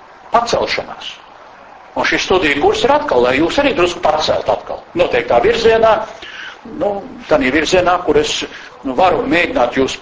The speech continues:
celt, nu, bet jums jau pašiem arī jāceļās. Jā, jā, jākustina spārniņi, jākustina kājiņas. Nu, jā, es jau tikai palīdzēšu. Es jau ne-, nevaru jūsu vietā, es jūsu vietā vakariņas varu apēst šovakar. To es varu izdarīt. Bet jūsu vietā es nevaru izdarīt to, kas galvā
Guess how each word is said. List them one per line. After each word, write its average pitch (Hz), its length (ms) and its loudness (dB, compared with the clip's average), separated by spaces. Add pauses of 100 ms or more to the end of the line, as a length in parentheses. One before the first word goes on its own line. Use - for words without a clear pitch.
celt, - 400 0 (480)
nu, 135 80 -6
bet 143 160 0
jums 123 160 -6
jau 139 160 0
pašiem 151 320 0
arī 170 160 2
jāceļās. 262 540 0 (500)
Jā, 131 140 2 (180)
jā, 143 120 2 (180)
jākustina 143 420 -4
spārniņi, 165 540 0
jākustina - 420 -2
kājiņas. 156 480 2 (400)
Nu, 220 120 -4
jā, 233 100 2 (100)
es - 140 -2
jau 180 100 2
tikai 208 300 2
palīdzēšu. 156 600 0 (800)
Es - 140 -12
jau 135 100 2
ne-, 151 160 0
nevaru 165 300 2
jūsu 175 180 -2
vietā, 180 280 2 (280)
es 175 160 0
jūsu 185 240 2
vietā 180 240 2
vakariņas 208 400 0
varu 196 160 0
apēst - 300 -8
šovakar. - 420 -8 (880)
To 196 160 4
es 247 120 0
varu 170 140 2
izdarīt. - 340 -4 (840)
Bet 147 160 -2
jūsu 247 260 2
vietā 175 200 2
es - 100 -4
nevaru 208 180 4
izdarīt 165 240 0
to, 202 140 4
kas 165 160 -2
galvā 247 320 4